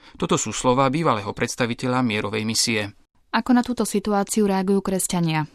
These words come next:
Speaker 2: Po nedávnej výzve Rady kresťanských cirkví v Sudáne z polovice augusta, ktorá zostala bez výsledku, predstavitelia cirkví práve v týchto dňoch opäť vydali nové vyhlásenie. Podpísal ho dvanásteho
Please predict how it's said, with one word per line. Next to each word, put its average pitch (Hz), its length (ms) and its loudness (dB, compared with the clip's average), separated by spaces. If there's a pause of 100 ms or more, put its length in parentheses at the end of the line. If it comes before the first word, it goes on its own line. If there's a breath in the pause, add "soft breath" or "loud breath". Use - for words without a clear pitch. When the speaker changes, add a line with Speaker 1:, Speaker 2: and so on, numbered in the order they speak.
(140)
Speaker 2:
Po 196 160 2
nedávnej 180 400 0
výzve 180 320 0
Rady 175 160 -2
kresťanských 190 560 -2
cirkví 190 480 0
v - 80 -4
Sudáne 175 400 2
z - 160 -2
polovice 190 400 0
augusta, 175 640 0 (240 loud breath)
ktorá 208 320 2
zostala 190 400 2
bez 165 240 2
výsledku, 170 640 0 (320 loud breath)
predstavitelia 233 640 4
cirkví 208 400 2
práve 190 320 2
v 175 80 -4
týchto 214 320 -2
dňoch 190 480 0
opäť 185 320 0
vydali 175 240 2
nové 175 240 2
vyhlásenie. 170 800 0 (320 loud breath)
Podpísal 226 560 2
ho 202 80 2
dvanásteho 202 480 0